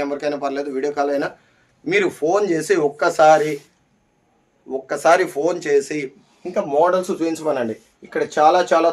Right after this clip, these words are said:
తక్కువ చూపిస్తున్నాం, అంతకు మించి ఉండే మన దగ్గర మోడల్స్, అంతకు మించి ఇంకా మరెన్నో మోడల్స్ ఉంటాయి. ఇది మాత్రం వాస్తవం. మీరు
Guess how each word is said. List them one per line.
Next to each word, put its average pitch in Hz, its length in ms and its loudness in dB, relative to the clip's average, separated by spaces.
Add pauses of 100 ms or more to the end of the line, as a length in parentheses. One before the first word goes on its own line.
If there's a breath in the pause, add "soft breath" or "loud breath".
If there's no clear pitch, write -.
తక్కువ 151 240 -4
చూపిస్తున్నాం, 135 400 -2 (460 soft breath)
అంతకు 185 320 0
మించి 202 220 0
ఉండే 175 200 2
మన 131 140 -4
దగ్గర 139 240 -4
మోడల్స్, 131 300 -6 (200)
అంతకు 185 300 -2
మించి 147 220 -6 (440)
ఇంకా 196 220 0
మరెన్నో 175 400 2
మోడల్స్ 160 340 0
ఉంటాయి. 135 260 -4
ఇది 147 100 -2 (100)
మాత్రం 170 240 0 (140)
వాస్తవం. 165 360 0 (540 soft breath)
మీరు 151 140 0